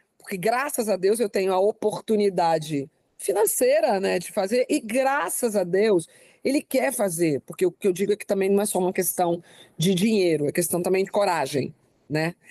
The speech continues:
E por isso é tão emocionante. E aí eu descobri que aquele choro não tem tanto a ver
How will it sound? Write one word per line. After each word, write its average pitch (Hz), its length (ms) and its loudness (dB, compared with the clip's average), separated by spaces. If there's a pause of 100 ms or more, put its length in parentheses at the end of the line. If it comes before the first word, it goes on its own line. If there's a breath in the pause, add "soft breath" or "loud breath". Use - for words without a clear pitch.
(200 loud breath)
E 285 120 2
por 302 360 0
isso 339 340 2
é 285 80 0 (160)
tão 285 300 0
emocionante. 208 960 -2 (100)
E 208 100 2
aí 226 380 2
eu 311 100 0
descobri 202 720 -2 (320 loud breath)
que 214 80 -2
aquele 254 460 0
choro 208 600 0 (320 loud breath)
não 269 380 0 (140)
tem 320 360 2
tanto 214 480 -2
a 185 100 4
ver 175 440 2